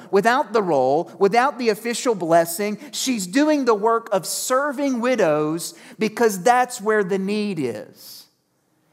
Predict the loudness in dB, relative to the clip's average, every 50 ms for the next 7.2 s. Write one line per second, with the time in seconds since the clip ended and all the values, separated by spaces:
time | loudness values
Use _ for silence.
0 | _ _ -8 0 2 4 4 4 0 -2 -6 -2 0 2 2 2 0 -2 -6 -6
1 | -6 -6 -6 -8 -4 0 2 2 2 2 0 -2 -4 -4 -4 -4 -4 -4 -2 0
2 | 2 2 2 0 -4 -8 -14 -14 -16 -18 -20 _ _ -8 -6 -6 -4 -4 -4 -2
3 | -2 -2 -2 -4 -6 -6 -4 -2 -2 -2 -4 -6 -10 -14 -16 -18 -10 -6 -4 -4
4 | -2 -2 -2 -2 -4 -2 -2 0 0 0 0 -2 -4 -6 -8 -10 -12 -18 -12 -10
5 | -10 -10 -2 2 2 4 4 2 0 -2 -2 0 -2 -2 -2 -6 -4 0 2 2
6 | 2 2 0 -4 -6 -8 -8 -6 -2 -2 0 0 0 -2 -4 -10 -14 -20 -20 -20
7 | -20 -20 -20